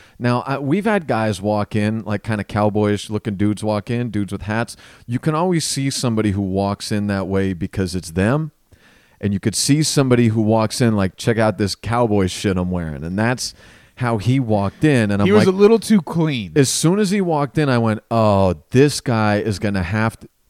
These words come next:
Speaker 1: just like the past episode when I talked about that guy at the show who wore a tank top in the wintertime to show his arms. You could tell that this guy walked into the room going, "I can't wait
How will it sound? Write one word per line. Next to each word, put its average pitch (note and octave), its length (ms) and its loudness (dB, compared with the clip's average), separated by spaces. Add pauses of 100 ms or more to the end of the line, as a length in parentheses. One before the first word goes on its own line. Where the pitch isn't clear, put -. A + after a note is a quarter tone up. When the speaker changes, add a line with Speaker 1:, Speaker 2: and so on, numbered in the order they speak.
(300)
Speaker 1:
just F3 200 0
like G3+ 120 0
the - 80 -10
past D3+ 400 -4
episode B2+ 460 0
when A2+ 120 -2
I A2 60 -2
talked A#2 300 -2
about G#2 240 -2
that G#2 160 -4
guy G2+ 160 -2
at F#2+ 80 -4
the G2+ 80 -2
show G#2 300 0
who G#2+ 100 -2
wore G2 260 0
a F#2 60 -2
tank G#2+ 320 -2
top F2 320 -6
in F2 100 -4
the E2+ 60 -4
wintertime F2+ 580 -4
to E2 80 -12
show G2 240 -2
his F2 100 -6
arms. F2+ 300 -4 (380)
You A#2 160 2
could C#3 240 0
tell D3+ 380 4
that G#2+ 260 -2
this C#3+ 240 2
guy C3 340 -2
walked G#2+ 460 2
into D#3 260 2
the C#3+ 140 6
room A#2+ 320 6
going, G2 360 0
"I G2+ 140 0
can't G#2 360 -2
wait C3+ 440 -2